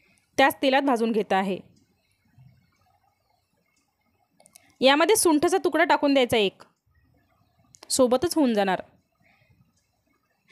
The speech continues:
जेव्हा आपण बारीक करू तेव्हा सुंठ आणि हळकुंड छान बारीक करायचे पहिले, नंतर मिक्सरच्या पॉटमध्ये टाकायचे, नाहीतर आपला मिक्सरचा पॉट खराब होऊ शकतो.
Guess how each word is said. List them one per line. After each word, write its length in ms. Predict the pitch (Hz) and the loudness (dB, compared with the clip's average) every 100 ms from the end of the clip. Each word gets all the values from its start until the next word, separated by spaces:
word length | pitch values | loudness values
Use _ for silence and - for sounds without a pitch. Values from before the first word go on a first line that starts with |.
| _ - | _ 2
जेव्हा 220 | 269 359 | 4 4
आपण 220 | 381 415 | 2 2
बारीक 280 | 311 262 302 | 2 2 0
करू 160 | 320 349 349 | 0 0 0
तेव्हा 260 | 277 330 | 2 0
सुंठ 360 | 381 285 269 294 | 0 0 0 2
आणि 340 | 349 294 294 | 2 2 2
हळकुंड 480 | 330 277 277 277 277 359 523 - - _ - | 0 0 0 0 2 0 -2 -8 -20 _ -2
छान 240 | 277 330 | 0 2
बारीक 260 | 302 269 277 | 2 2 2
करायचे 240 | 277 262 269 | 0 0 0
पहिले, 260 | 254 269 | 0 0
नंतर 320 | 359 269 320 | 0 0 0
मिक्सरच्या 420 | 359 339 - 254 302 | 0 -2 -2 -2 -2
पॉटमध्ये 380 | 269 262 262 | -2 -2 -2
टाकायचे, 380 | 262 214 220 214 | -2 -2 -2 -2
नाहीतर 200 | 226 233 | -2 -2
आपला 140 | 233 240 | -2 -2
मिक्सरचा 420 | 220 - 233 254 | -4 -4 -2 -2
पॉट 320 | 269 311 - | 2 0 0
खराब 220 | 269 247 | -2 -2
होऊ 120 | 240 | -2
शकतो. 400 | 240 214 - 185 | -4 -6 -6 -6